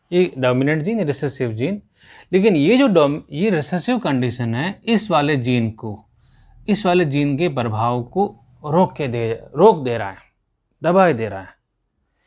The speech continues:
कि ऐसी कंडीशन जिसमें जो रिसेसिव जीन डोमिनेंट जीन के प्रभाव को रोक रहा है।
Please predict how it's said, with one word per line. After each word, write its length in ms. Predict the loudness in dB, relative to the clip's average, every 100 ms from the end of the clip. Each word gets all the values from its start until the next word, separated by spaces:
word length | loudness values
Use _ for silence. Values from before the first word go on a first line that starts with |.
| _ -6
कि 140 | 2
ऐसी 240 | 2 2 0
कंडीशन 560 | 0 2 0 0 0
जिसमें 400 | 0 -2 0 -2
जो 260 | 0 -2 -2 -14 -20 -20 0
रिसेसिव 500 | 2 4 0 2 2
जीन 400 | 4 2 2 4
डोमिनेंट 320 | 2 2 0
जीन 220 | 0 -2 -2
के 60 |
प्रभाव 340 | -2 0 2 2
को 120 | 4
रोक 220 | 2 2
रहा 120 | -2
है। 60 | -4